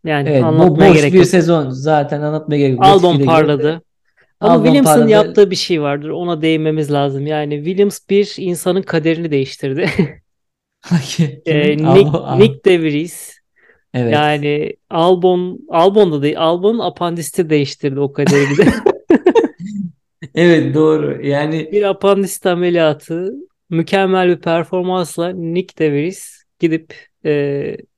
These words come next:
Speaker 1: Alfa Tauri'de kendine koltuk buldu. Üstelik hani bir Red Bull pilotu oldu artık Mercedes'ten çıkıp. Onun çok komik bir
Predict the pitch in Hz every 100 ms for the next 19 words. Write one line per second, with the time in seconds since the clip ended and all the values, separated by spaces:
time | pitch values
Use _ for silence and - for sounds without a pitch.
0 | _ _ 156 151 160 160 156 151 165 160
1 | 160 160 156 151 147 156 - 143 131 147
2 | 214 - - - 151 160 - - _ 156
3 | 143 143 160 151 156 165 160 180 175 170
4 | 160 180 165 143 143 135 - 135 143 147
5 | 139 156 143 - 131 123 - - - _
6 | - - - _ - 160 147 156 - 156
7 | - 156 156 160 156 -